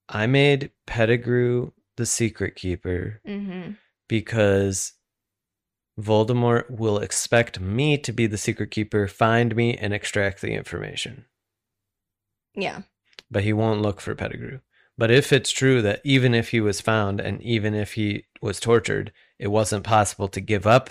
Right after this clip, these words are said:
Speaker 1: the information, then he should have just stayed as the secret keeper.
Speaker 2: Yeah, it's interesting because I think that his logic was more like,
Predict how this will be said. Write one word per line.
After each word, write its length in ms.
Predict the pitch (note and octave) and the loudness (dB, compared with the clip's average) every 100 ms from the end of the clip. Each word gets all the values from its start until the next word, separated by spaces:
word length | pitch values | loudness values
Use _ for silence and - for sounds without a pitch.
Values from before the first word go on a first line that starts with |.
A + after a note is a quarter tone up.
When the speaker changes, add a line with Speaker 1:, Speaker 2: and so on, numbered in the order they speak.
| - | -6
Speaker 1:
the 120 | G2+ G2 | -6 -4
information, 680 | G2 G2 G2 G#2+ - G2+ G2 | -4 -4 -4 -4 -6 -8 -4
then 140 | G2 | -4
he 160 | F#2 G#2 | -2 -4
should 200 | - G2 | -4 -4
have 120 | F#2 | -4
just 200 | F#2+ - | -6 -6
stayed 340 | - - - _ _ _ _ _ | -8 -10 -12 _ _ _ _ _
as 220 | - G#2 | -4 -4
the 120 | - - | -4 -8
secret 360 | - - - | -10 -12 -14
keeper. 260 | - - - | -14 -14 -2
Speaker 2:
Yeah, 140 | C4+ | 0
it's 160 | G#3+ A3 | 0 -4
interesting 400 | D4 E4 E4+ E4 | -8 -8 -6 -6
because 200 | C#4 B3+ | -4 -2
I 120 | A#3 | -2
think 420 | A3+ - B3 C4 | -4 -6 -6 -4
that 240 | B3+ G#3 - | 0 0 0
his 260 | A3 B3+ A#3+ | 0 -2 2
logic 360 | A3 A3 G#3 | 0 0 -4
was 240 | G#3 F3 F#3+ | -6 -8 -8
more 400 | F#3+ F#3 F#3 F3+ | -8 -6 -4 -4
like, 480 | C3 F3+ E3+ D#3 | 0 0 0 -6